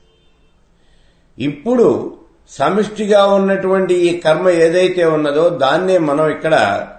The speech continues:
మూల ప్రకృతి అని అంటూ ఉన్నాం. దీన్నే ప్రకృతి అంటాం. జగత్తుకి మూలం ఇదే అవుతూ ఉన్నది కాబట్టి దాన్ని మూల ప్రకృతి అని అంటాం. దీన్నే వైష్ణవులు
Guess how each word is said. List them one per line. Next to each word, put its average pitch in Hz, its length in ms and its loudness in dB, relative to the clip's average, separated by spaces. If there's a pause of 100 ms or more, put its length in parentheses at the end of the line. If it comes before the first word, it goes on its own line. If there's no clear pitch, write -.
(400)
మూల 185 380 2
ప్రకృతి 156 880 -4
అని 143 160 0
అంటూ 120 300 0
ఉన్నాం. 95 340 -4
దీన్నే 175 340 0
ప్రకృతి 143 600 -4
అంటాం. 110 420 -2 (1500)
జగత్తుకి 208 500 0
మూలం 196 340 4
ఇదే 190 220 2
అవుతూ 185 340 4
ఉన్నది 180 260 4
కాబట్టి 180 340 0
దాన్ని 165 280 0
మూల 160 280 0
ప్రకృతి 151 640 -4
అని 131 140 0
అంటాం. 92 380 -8 (2750)
దీన్నే 220 380 2
వైష్ణవులు 170 1000 0